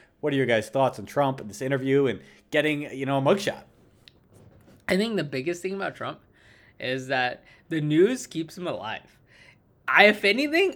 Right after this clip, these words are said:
Speaker 2: I really want to tell all these legal experts and all these legal people and all these news people and all these, like, lawyers and ju-, the justice system, just calm down until the election is done, and then y'all can continue your election, you know, your proceedings.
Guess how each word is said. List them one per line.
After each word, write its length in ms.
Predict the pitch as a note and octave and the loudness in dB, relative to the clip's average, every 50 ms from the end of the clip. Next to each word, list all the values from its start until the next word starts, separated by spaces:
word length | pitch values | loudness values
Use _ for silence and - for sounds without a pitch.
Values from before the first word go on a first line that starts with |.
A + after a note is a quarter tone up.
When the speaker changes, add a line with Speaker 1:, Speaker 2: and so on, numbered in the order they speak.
| - - | 0 2
Speaker 2:
I 160 | D#3 G3 B3+ | 4 6 6
really 320 | C4+ C4+ D4 D4+ D4 C#4 | 6 6 4 2 2 0
want 220 | B3+ B3 A#3+ A#3 A3 | 0 0 -2 -2 -2
to 80 | G3+ | -2
tell 300 | G3+ - A3+ G#3+ G#3 G3+ | 0 2 2 4 4 4
all 140 | G3 G3 G3+ | 2 2 0
these 180 | F#3+ F3+ D#3 C#3+ | 0 -2 -2 -2
legal 380 | C#3+ D3+ E3+ E3 F3+ F#3 F3+ | -2 -4 -2 -2 0 0 2
experts 560 | F3 F3 F3 F3 - - G3 F#3+ F#3+ F#3 - | 2 2 0 -2 -6 -4 -2 -2 -2 -4 -6
and 100 | E3 D#3 | -8 -6
all 140 | D#3 D#3 D#3 | -4 -4 -4
these 220 | D#3 D#3+ D3+ C3+ B2 | -4 -4 -6 -6 -6
legal 340 | B2 C#3 E3 D3+ E3 E3+ | -6 -6 -6 -4 -4 -4
people 460 | E3 - F#3 F3+ F3 - F#3+ F#3 E3+ D#3+ | -4 -4 -8 -10 -8 -6 -4 -4 -2 -4
and 120 | D3 C#3+ | -4 -4
all 120 | C#3+ C#3+ | -6 -6
these 200 | D3 D3 C3 A#2+ | -6 -6 -8 -8
news 320 | B2 C3+ E3 F#3 F#3+ F#3 - | -6 -6 -6 -6 -6 -8 -8
people 460 | - F#3+ F3+ F#3 F3+ F#3+ F3+ E3 D#3 | -8 -8 -8 -6 -6 -4 -4 -4 -4
and 140 | C#3+ C3+ C#3+ | -4 -4 -4
all 140 | C#3+ C#3+ D3 | -4 -4 -4
these, 220 | D3+ C#3+ C3+ C3+ | -4 -6 -6 -6
like, 220 | C3+ A#2+ A2+ G#2+ B2+ B2+ | -6 -8 -8 -10 -12 -10
lawyers 580 | B2+ D3 F3 F#3 F#3 F#3 F3+ F3+ F3+ F3 D#3+ C#3 | -4 -2 0 0 2 2 0 0 -2 -2 -4 -6
and 380 | B2+ A#2+ A#2+ A#2 A#2 A#2 G#2+ | -10 -10 -10 -12 -14 -16 -10
ju-, 300 | - D#3 D#3+ E3 F3 E3+ C#3+ | -6 0 0 0 0 0 -4
the 140 | B2+ C3+ C3 | -8 -10 -10
justice 500 | A#2+ - D#3+ E3+ F#3 F3+ - G3+ F#3 F#3+ | -6 0 2 2 2 0 -2 -10 -12 -10
system, 460 | - G3 G3 G3 - - G3 F#3+ F#3+ - - - - _ _ | -8 -8 -8 -8 -6 -6 -6 -6 -8 -12 -20 -20 -20 _ _
just 240 | F#3 G3+ G3 G3+ - | -4 -4 -4 -4 -4
calm 360 | - - G3+ A#3 B3 A#3+ A3 | -2 0 2 2 2 2 2
down 440 | F#3 F3+ F3 F#3 F#3+ G3+ G#3 G3 D3 | 2 2 2 2 2 0 0 -2 -4
until 400 | C3+ C#3 D3 - E3+ E3 E3+ D#3+ | -8 -10 -4 0 0 0 0 0
the 160 | D3 C3 A#2+ | -2 -4 -4
election 440 | A#2 A#2+ B2 D#3 D3+ - - F#3 F3 | -4 -4 -4 -4 -4 -4 -6 -6 -6
is 140 | F3 E3 D#3 | -6 -4 -2
done, 300 | D#3 E3+ E3+ F3+ E3 D3+ | 0 2 2 2 2 -2
and 120 | C3+ C3+ | -4 -4
then 140 | D3 D#3 E3 | -4 -4 0
y'all 220 | E3 E3 D#3 D#3 | 0 0 0 0
can 180 | - F#3 D#3+ C#3+ | -2 -6 -8 -6
continue 380 | D3+ D3+ C#3 C#3+ C#3+ D3 C#3+ C#3 | -6 -6 -6 -6 -6 -6 -4 -4
your 180 | C3+ B2+ A#2+ | -2 -4 -4
election, 580 | A#2+ A#2 C3 C3 C3 C3+ C#3 C3+ - D3+ C3+ B2 C3 | -6 -6 -6 -4 -4 -4 -4 -6 -8 -12 -12 -10 -10
you 140 | C#3 C#3+ C#3+ | -8 -6 -4
know, 180 | C3+ B2 A#2+ | -4 -4 -4
your 140 | B2+ C3 B2+ | -4 -4 -4
proceedings. 680 | B2+ - - B2 - - D3 C3+ A#2+ G#2+ G2+ G2+ - | -6 -10 -14 -12 -10 -8 -8 -8 -8 -10 -12 -16 -20